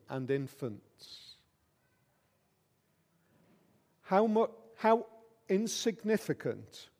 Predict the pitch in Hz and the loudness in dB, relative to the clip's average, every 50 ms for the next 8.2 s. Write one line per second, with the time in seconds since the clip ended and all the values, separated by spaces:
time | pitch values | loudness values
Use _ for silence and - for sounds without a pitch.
0 | _ _ _ _ _ _ _ _ _ _ _ _ _ _ _ _ _ _ _ _ | _ _ _ _ _ _ _ _ _ _ _ _ _ _ _ _ _ _ _ _
1 | _ _ _ - 185 165 - - - 151 - - - 185 180 196 220 220 202 208 | _ _ _ -4 -4 -4 -4 -4 -6 -8 -6 -2 0 0 2 2 0 0 -2 0
2 | 175 196 180 180 185 - - 190 170 127 - - 170 165 170 175 160 131 - 120 | 0 2 2 2 0 -2 -2 -4 -4 -4 0 2 2 4 4 2 -2 -4 -6 -8
3 | 95 85 95 - _ _ _ - - - - - - 175 160 139 110 90 90 95 | -8 -8 -10 -16 _ _ _ -12 -10 -10 -8 -4 -2 0 0 0 -2 -6 -10 -16
4 | - - _ _ _ _ _ _ _ _ _ _ _ _ _ _ _ _ _ _ | -20 -20 _ _ _ _ _ _ _ _ _ _ _ _ _ _ _ _ _ _
5 | _ _ - 156 156 143 - 165 151 - - - 185 180 180 175 156 - - 147 | _ _ -4 -4 -4 -2 -4 -4 -6 -4 -2 2 2 4 4 2 0 -4 -8 -8
6 | 127 110 - - 156 110 131 127 120 120 117 170 160 160 160 165 156 151 127 113 | -10 -10 -8 -8 -6 -4 -4 -4 -4 -2 0 2 4 4 4 4 4 4 4 2
7 | 107 107 127 - 127 - - - 127 120 120 117 120 120 - - - - - - | -2 -4 -6 -8 -10 -8 -8 -8 -6 -6 -6 -6 -8 -8 -10 -14 -16 -14 -10 -10
8 | 127 117 110 - | -10 -10 -10 -12